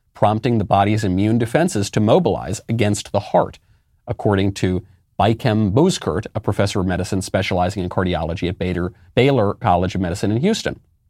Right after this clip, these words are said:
The antibodies against the spike protein may have the unintended effect of acting against heart proteins, says Doctor Boskert, who co-wrote a review of vaccine-associated myocarditis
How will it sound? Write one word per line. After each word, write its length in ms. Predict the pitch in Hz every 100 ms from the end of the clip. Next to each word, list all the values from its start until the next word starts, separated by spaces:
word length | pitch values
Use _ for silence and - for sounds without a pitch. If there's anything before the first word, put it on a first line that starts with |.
| _ _ _ _ _ _ -
The 180 | 127
antibodies 540 | 139 143 120 117 117 107
against 340 | 95 127 156
the 80 | 117
spike 320 | - - 240
protein 480 | - 95 - 87 82 - -
may 160 | - 123
have 160 | 135 113
the 160 | 113
unintended 580 | - 113 131 127 117 113
effect 420 | 101 - 80 - - - _
of 140 | 113 -
acting 400 | 95 90 104 101
against 640 | 107 101 101 104 113 - - _ -
heart 360 | 131 131 -
proteins, 720 | - 107 92 92 71 - - _
says 280 | - 113 90
Doctor 240 | - - 92
Boskert, 360 | 135 - 123
who 120 | 113
co-wrote 320 | 98 95 90 85
a 20 |
review 320 | 87 101 98
of 140 | 82
vaccine-associated 840 | 87 85 - 90 - 87 90 87 87
myocarditis 680 | 80 - 92 120 123 -